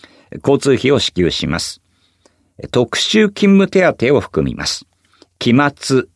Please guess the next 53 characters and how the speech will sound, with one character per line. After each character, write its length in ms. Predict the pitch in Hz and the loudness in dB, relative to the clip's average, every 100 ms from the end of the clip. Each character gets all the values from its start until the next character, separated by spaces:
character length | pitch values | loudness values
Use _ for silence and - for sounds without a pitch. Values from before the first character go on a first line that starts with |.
| - | -6
勤 220 | 131 135 | 2 4
勉 200 | 131 117 | 4 2
手 160 | - 117 | 2 0
当、 340 | 95 - - - | 0 -2 -4 -4
社 220 | - 101 | -4 -4
会 220 | 135 139 | -2 0
保 120 | 127 | 0
険 200 | 131 85 92 | -2 -2 0
が 80 | 87 | -2
あ 40 | |
り 100 | 57 | -4
ま 120 | 65 | -12
す。 240 | - - - _ _ _ - | -12 -14 -20 _ _ _ -2
お 80 | 127 | 2
申 180 | 151 147 | 2 2
し 40 | |
込 100 | 143 | 2
み 140 | 131 117 | 2 2
は 180 | 120 - - | 0 -4 -12
八 360 | - 135 - 196 | -4 -2 2 2
月 320 | 190 190 160 | 2 2 2
二 200 | 190 202 | 4 4
十 340 | 156 143 98 | 2 2 2
八 380 | 87 110 - 180 | 0 -4 0 2
日 360 | 175 165 - 143 | 2 2 0 2
ま 180 | 143 | 2
で 120 | 117 82 | 2 2
に 220 | 80 - _ - - | 0 -4 _ -14 0
大 320 | 147 214 226 | 4 6 4
泉 480 | 208 131 117 87 78 | 4 2 2 2 0
総 320 | - 160 185 | 0 2 4
合 300 | 175 160 143 | 4 2 2
福 240 | - - | -2 -4
祉 220 | 131 - 113 | -2 0 0
事 80 | 117 | 4
務 200 | 117 107 | 4 2
所、 260 | - - _ - | -2 -6 _ -4
電 280 | 110 117 101 | 0 2 2
話 160 | 113 - | 0 -2
五 360 | 92 151 196 202 | 0 4 4 2
九 360 | - 180 139 | 0 2 4
零 300 | 110 135 139 | 4 4 2
五 320 | 135 135 113 92 | 2 2 2 2
の 220 | 127 - | 0 0
五 380 | 98 123 143 143 | 0 2 4 6
二 320 | 139 127 71 | 4 2 0
六 320 | 76 95 160 | -2 -2 2
二 180 | 190 180 | 2 2
番 240 | 110 110 151 | 0 0 0
へ 80 | |
ど 120 | 92 52 | -2 -4
う 60 | |
ぞ。 140 | - | -8